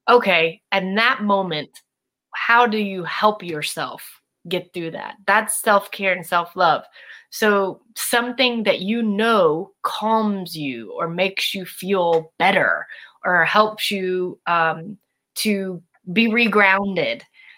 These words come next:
Um, so for me, like, I love going for walks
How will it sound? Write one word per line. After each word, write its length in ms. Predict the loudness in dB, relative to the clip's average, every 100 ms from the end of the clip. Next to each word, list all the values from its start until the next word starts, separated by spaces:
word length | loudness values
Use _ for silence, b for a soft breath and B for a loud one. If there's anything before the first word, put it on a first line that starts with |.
| b _
Um, 460 | 4 4 4 -2 -12 -8
so 480 | 0 2 2 -2 _ _ _ _ 0
for 140 | 0
me, 180 | 2 2
like, 240 | 2 2 2
I 200 | 2 4
love 260 | 4 4
going 260 | 4 4 2
for 220 | -4 -4
walks 600 | -2 0 0 -4 -14 -14